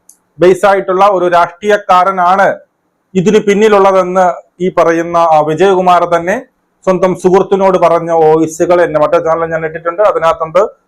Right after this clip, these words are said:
പോയി കാണുക. നമുക്ക് എല്ലാവർക്കും ഒരു ദുരൂഹത, ഞാൻ ഇന്നും കുറെ സംശയങ്ങളും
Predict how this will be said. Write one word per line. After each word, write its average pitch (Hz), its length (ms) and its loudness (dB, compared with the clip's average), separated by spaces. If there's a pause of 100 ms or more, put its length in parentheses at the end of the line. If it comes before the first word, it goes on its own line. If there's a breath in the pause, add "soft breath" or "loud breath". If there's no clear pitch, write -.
(160)
പോയി 160 240 -2
കാണുക. 160 320 0
നമുക്ക് 175 540 -6
എല്ലാവർക്കും 190 420 2
ഒരു 185 80 -2
ദുരൂഹത, 175 580 0
ഞാൻ 175 140 -4
ഇന്നും 196 240 -6
കുറെ 185 260 2
സംശയങ്ങളും 185 680 -4